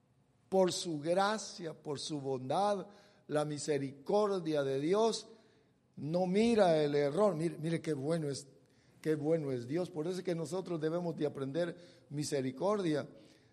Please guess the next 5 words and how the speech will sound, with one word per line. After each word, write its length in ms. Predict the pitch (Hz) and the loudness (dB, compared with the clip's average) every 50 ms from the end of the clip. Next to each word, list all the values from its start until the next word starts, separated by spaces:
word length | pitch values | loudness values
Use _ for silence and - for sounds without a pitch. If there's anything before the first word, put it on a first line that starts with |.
| _ _ _ _ | _ _ _ _
No 380 | - 143 151 165 180 202 208 180 | -4 -2 2 4 6 6 6 6
vio 500 | 156 156 170 185 208 220 214 202 - - - - - - _ _ | 4 2 4 4 4 4 4 0 -4 -10 -18 -20 -20 -20 _ _
qué 140 | - 175 175 | -2 -2 -2
tan 480 | 170 175 151 147 139 135 131 127 139 | 0 -2 -4 -2 -4 -6 -6 -4 -2
malos 500 | 160 175 196 190 175 151 131 123 - - | 0 2 2 2 2 0 -2 -4 -8 -12